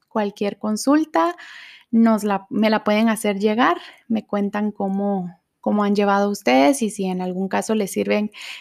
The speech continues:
estos pequeños tips que les voy dejando. Y recuérdense que siempre hay uno que tiene que ceder, ¿verdad? Si ustedes están escuchando este podcast, sean ustedes los que cedan, ¿verdad? Porque ustedes ya escucharon las razones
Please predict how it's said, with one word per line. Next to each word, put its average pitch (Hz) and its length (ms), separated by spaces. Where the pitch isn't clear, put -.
estos 208 320
pequeños 202 480
tips 226 240
que 240 100
les 202 180
voy 190 160
dejando. 349 600
Y 269 80
recuérdense 240 640
que 202 140
siempre 202 380
hay 202 120
uno 190 220
que 190 100
tiene 180 300
que 180 120
ceder, 175 380
¿verdad? 202 460
Si - 120
ustedes 220 460
están 202 260
escuchando 208 560
este - 160
podcast, 240 580
sean 233 600
ustedes 311 800
los 208 220
que 196 120
cedan, 190 540
¿verdad? 190 300
Porque 208 180
ustedes 196 380
ya 220 80
escucharon 254 680
las 220 140
razones 226 680